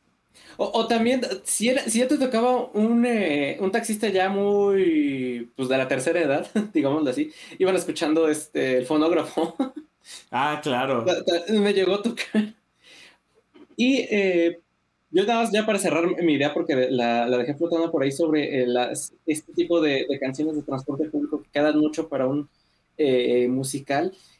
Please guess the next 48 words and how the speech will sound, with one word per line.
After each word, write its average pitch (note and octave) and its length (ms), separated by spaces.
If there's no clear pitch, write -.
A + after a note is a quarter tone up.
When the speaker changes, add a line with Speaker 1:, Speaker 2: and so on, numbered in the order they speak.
Speaker 1:
Eh, F3+ 320
está G#3+ 440
Act G#3 180
of G3 160
the F#3+ 60
Apostle E3+ 680
dos D#3+ 300
de D#3 200
God C#3+ 200
Help. D#3 220
Bueno, D#3 280
ahorita A3+ 260
les D#3 100
explico D3+ 360
cómo D3 140
está C#3+ 200
la, A#2 300
la C3 220
cosa. D#3+ 200
La D3 120
canción - 260
se C#3+ 60
llama C#3 240
Act - 200
of C#3 120
the B2+ 80
Apostle D3 360
nada C3+ 280
más, E3 380
en C3 180
esta C#3 220
versión C3+ 400
que B2 880
viene C#3+ 600
bajo C3+ 320
el B2+ 140
nombre D3 340
de B2+ 200
God C#3 260
Help C#3 200
the C3+ 120
Girl, D3 360
que B2 120
esta B2 220
es, C3+ 120
este, B2 280
una E3 320
banda, C#3+ 680